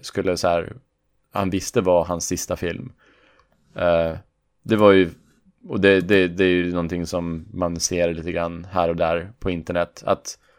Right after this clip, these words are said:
hans barn, eh, spelade och älskade ju Street Fighter.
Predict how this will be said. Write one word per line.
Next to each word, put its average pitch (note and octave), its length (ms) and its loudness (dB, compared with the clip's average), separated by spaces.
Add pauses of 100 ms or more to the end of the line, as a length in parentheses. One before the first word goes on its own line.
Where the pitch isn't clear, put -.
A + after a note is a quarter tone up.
(160)
hans G2+ 260 -6
barn, F#2+ 500 2 (460)
eh, E2 380 -2
spelade F2+ 500 -4
och F2 140 -2
älskade F#2 340 -4
ju - 60 -10
Street - 240 -6
Fighter. - 360 -6